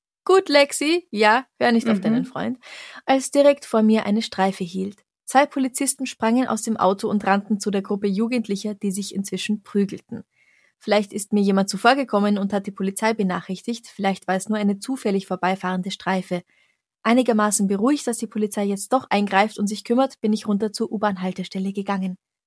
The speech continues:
Speaker 1: Dort standen auch Polizisten herum und nahmen die Daten von anderen Jugendlichen auf.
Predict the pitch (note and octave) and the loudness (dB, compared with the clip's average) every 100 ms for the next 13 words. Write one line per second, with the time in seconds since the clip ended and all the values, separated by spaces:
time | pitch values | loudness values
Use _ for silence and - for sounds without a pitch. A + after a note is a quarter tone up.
0 | _ - A#3 A#3+ A#3+ B3 B3 G#3+ A#3 - | _ 0 0 2 2 0 2 2 2 0
1 | G3+ G#3 A3 - G#3 G3+ G3+ A#3+ - _ | -2 -2 -2 -2 -2 0 2 0 -2 _
2 | - B3 A#3+ A3+ A#3+ A#3 A3+ G3 G3 G#3+ | -2 0 4 4 4 2 2 2 2 -2
3 | G#3 A#3 A3+ A3 G#3+ G3+ F#3 F#3 F#3 F#3 | -4 -6 0 2 2 2 0 -2 -4 -8
4 | F3 F#3+ - G3+ | -8 -2 -2 -4